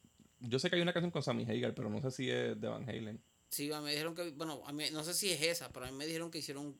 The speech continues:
Speaker 2: cover de Van Halen también.
Speaker 1: Esa, para mí ese es lo menos bueno del disco.
Speaker 2: Eh, yo no voy a entrar en comentarios sobre ese disco todavía, pero
Speaker 1: <laughs> Este,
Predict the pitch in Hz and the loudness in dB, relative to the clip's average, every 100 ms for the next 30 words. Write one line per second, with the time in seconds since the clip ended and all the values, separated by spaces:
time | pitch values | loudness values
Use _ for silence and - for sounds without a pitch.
0 | - 139 139 131 120 123 127 131 123 120 | -10 -6 -4 -4 -6 -4 -6 -6 -10 -12
1 | 120 - _ - 113 143 - 127 139 156 | -14 -16 _ -4 -2 -2 4 6 6 4
2 | 135 131 127 120 120 117 113 - - - | 4 4 4 4 2 2 0 0 4 4
3 | - - - _ 127 117 117 120 120 117 | 4 -2 -18 _ -8 -4 -2 -4 -6 -6
4 | 117 110 107 104 110 - - - - - | -6 -8 -10 -14 -18 -20 -20 -20 -20 -20
5 | - - - - - 143 156 175 185 170 | -20 -20 -20 -20 -12 -4 -2 0 0 -2
6 | 175 180 180 165 170 160 175 175 175 165 | 0 0 0 -2 -4 0 0 0 0 -2
7 | 165 165 165 165 156 147 160 147 - 123 | -2 -2 -4 -4 -2 0 2 4 2 2
8 | - - - - - - - - - 117 | -2 -4 -12 -20 -20 -20 -20 -20 -8 -6
9 | - 120 113 110 110 - | -4 0 2 2 0 -6